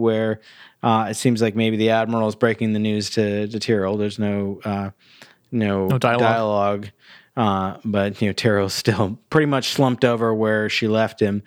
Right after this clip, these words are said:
Speaker 1: uh, and the Admiral is, is, you know, like, seated and kind of hunched over in a, like,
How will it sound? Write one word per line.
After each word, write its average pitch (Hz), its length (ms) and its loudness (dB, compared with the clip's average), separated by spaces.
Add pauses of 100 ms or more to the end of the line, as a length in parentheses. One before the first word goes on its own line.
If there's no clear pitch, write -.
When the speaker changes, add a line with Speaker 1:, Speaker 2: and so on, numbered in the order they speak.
(380)
Speaker 1:
uh, 98 240 -2
and 101 160 -2
the 101 60 0
Admiral 98 340 -2
is, 95 300 -6
is, 95 440 -6 (220)
you 110 60 -6
know, 95 80 -4
like, 92 120 -6
seated 101 380 0
and 98 120 -2
kind 98 140 -2
of 92 80 -2
hunched 104 300 -2
over 98 320 0
in 98 80 -2
a, 95 180 -6
like, 95 320 -8